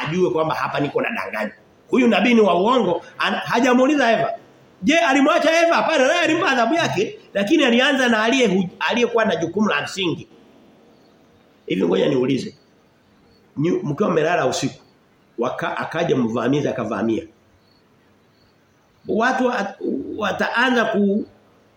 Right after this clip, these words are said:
kuuliza kwamba yule mama yuko wapi ambaye alitakiwa azuie wale wezi? Ataanza na wanaume. Biblia inasema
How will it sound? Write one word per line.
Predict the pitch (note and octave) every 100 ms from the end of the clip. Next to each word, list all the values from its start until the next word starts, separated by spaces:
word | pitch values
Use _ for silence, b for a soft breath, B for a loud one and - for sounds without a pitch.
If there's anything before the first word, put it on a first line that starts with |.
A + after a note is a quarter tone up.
| _
kuuliza | F#3+ G#3 G#3+ B3 A#3
kwamba | G#3+ A#3+ A#3 G3+
yule | A3+ B3 A3
mama | G#3+ A3+ G3+
yuko | F3+ F3
wapi | G#3+ G#3
ambaye | F3+ G3+ F#3
alitakiwa | E3 E3 G#3 C3+ -
azuie | D3 D3 F#3 F#3+
wale | F3+ F#3
wezi? | F#3 D3 - - - _ _ _ _ - -
Ataanza | - D#3+ F#3 G#3
na | D#3
wanaume. | C#3 D#3 D#3 - - _ _ _ _ _ _ _ _ _ _ _ _ -
Biblia | E3+ G#3 C4
inasema | A3 F3 A#3+ C#4+ G#3 F3+